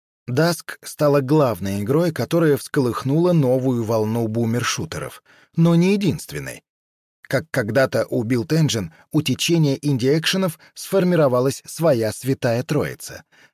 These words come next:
Помимо Dusk, законодателями моды на олдовые шутаны выступили ещё две игры. Первая. Amid Evil, которую двенадцатого марта две тысячи восемнадцатого года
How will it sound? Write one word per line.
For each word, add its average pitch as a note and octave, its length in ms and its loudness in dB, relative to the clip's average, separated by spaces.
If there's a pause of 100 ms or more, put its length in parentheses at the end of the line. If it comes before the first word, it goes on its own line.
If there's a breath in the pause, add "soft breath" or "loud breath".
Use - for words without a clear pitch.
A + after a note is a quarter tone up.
Помимо C#3 420 2
Dusk, D#3+ 500 -2 (220 soft breath)
законодателями C#3+ 920 2
моды B2+ 380 2
на A#2 220 0
олдовые A2+ 640 0
шутаны A#2+ 580 -2 (260)
выступили D#3+ 760 0
ещё D#3 580 4
две A2+ 380 0
игры. D#2+ 340 -8 (640)
Первая. E2+ 460 0 (300)
Amid C#3 500 0 (180)
Evil, G2 420 -2 (180)
которую D3+ 460 2
двенадцатого B2+ 680 0
марта B2+ 380 0
две A#2+ 160 0
тысячи B2+ 380 -2
восемнадцатого A2+ 840 -2
года C3+ 400 0